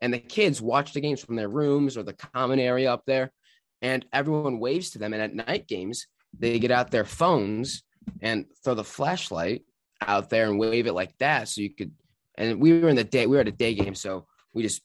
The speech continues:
did the regular wave. But it, it's really cool, and Iowa games are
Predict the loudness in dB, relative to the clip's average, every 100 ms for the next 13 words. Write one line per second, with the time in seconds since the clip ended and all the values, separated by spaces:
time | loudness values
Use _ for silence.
0 | _ -6 -2 0 2 0 0 2 0 0
1 | -2 -2 -4 -4 0 2 2 2 0 2
2 | 2 0 0 0 -2 -2 -4